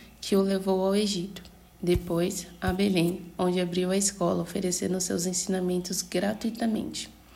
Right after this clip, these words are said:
Graças à generosidade de Paula, foram construídos dois mosteiros, um masculino e um feminino, em uma hospedagem para viajantes que visitavam os lugares santos.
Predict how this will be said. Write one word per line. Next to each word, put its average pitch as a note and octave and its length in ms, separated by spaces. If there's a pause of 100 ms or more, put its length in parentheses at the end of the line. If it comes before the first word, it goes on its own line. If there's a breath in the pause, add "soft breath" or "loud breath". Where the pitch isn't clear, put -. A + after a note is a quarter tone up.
(480 loud breath)
Graças A3+ 460
à G#3+ 60
generosidade F3 800
de F#3 100
Paula, E3+ 460
foram F3+ 260
construídos F#3 760 (140)
dois G3+ 280
mosteiros, F3 600
um G3 60
masculino G#3 760
e G#3+ 80
um G#3+ 40
feminino, G3+ 680 (1500 loud breath)
em G3+ 160
uma G3+ 420 (400)
hospedagem G3 760
para F#3+ 260
viajantes F#3 800
que - 180
visitavam F#3+ 640
os F#3+ 140
lugares G3 400
santos. - 480